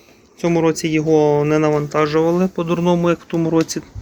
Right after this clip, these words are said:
е, тупанули. Ви бачите, плодоніжка в нього вже визріла. Азартний — це виноград з мускатом. Е, консистенція щільна, е, без суттєвого підхрусту, таким легким підхрустом.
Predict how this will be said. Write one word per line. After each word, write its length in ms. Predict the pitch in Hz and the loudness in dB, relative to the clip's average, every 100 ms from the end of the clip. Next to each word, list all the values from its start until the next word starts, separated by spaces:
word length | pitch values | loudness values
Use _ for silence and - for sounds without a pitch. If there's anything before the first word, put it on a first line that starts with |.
| - - - - - | -16 -16 -16 -12 -2
е, 140 | 156 | 0
тупанули. 840 | 151 - - 156 156 - - - - | 0 0 0 0 0 -2 -2 -2 -4
Ви 200 | - - | -6 -6
бачите, 320 | - - - | -4 -4 -4
плодоніжка 480 | - 147 151 151 - | -6 -6 -6 -8 -6
в 40 | 147 | -4
нього 200 | 147 143 | -2 -2
вже 180 | 139 | -2
визріла. 460 | 143 143 143 143 156 | -2 -4 -4 -2 0
Азартний — 380 | 156 156 147 143 | 2 0 -2 -8
це 140 | - | -8
виноград 280 | 147 147 139 | -6 -4 -4
з 440 | 139 143 151 147 143 - | -6 -4 -2 -2 -4 -8
мускатом. 640 | 156 143 - 143 - 170 - - - - - - - | -6 -6 -6 -6 -4 -6 -6 -12 -20 -20 -20 -20 -8
Е, 140 | 147 143 | -6 -4
консистенція 1160 | 147 143 147 156 151 143 - 147 143 143 139 - | -4 -6 -8 -4 -4 -4 -2 0 2 0 -2 -6
щільна, 560 | - 151 156 202 214 - _ - | -8 -4 0 2 2 -2 _ -10
е, 200 | 160 151 | -4 -4
без 280 | 139 151 - | -4 -4 -6
суттєвого 360 | 143 156 147 | -6 -2 -2
підхрусту, 420 | 135 143 185 180 - | -2 -4 -2 -2 -6
таким 280 | - 139 139 | -10 -6 -6
легким 340 | 147 - 135 | -6 -8 -10
підхрустом. 600 | 147 - 151 143 - 165 | -10 -14 -10 -10 -10 -14